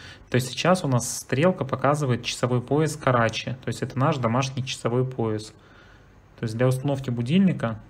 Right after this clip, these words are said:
выдернули ее. Сначала нажатием верхней кнопки нужно выбрать часовой пояс, а, по какому времени будет работать будильник. То есть нажимаем верхнюю кнопку.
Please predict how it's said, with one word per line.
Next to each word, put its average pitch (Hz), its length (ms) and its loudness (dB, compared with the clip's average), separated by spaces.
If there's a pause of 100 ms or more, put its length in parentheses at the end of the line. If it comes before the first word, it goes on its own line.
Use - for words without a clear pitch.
(600)
выдернули 127 540 0
ее. 151 220 0
Сначала 135 500 2
нажатием 120 500 2
верхней 123 320 0
кнопки 160 520 0 (560)
нужно 131 680 4 (100)
выбрать 139 760 2
часовой 127 460 2
пояс, 160 580 2
а, 110 440 2 (120)
по 131 180 6
какому 131 440 2
времени 135 600 2
будет 139 360 0
работать 127 340 2
будильник. 120 540 0
То - 80 -10
есть - 120 -8
нажимаем 117 460 0
верхнюю 117 380 -4
кнопку. 151 500 -2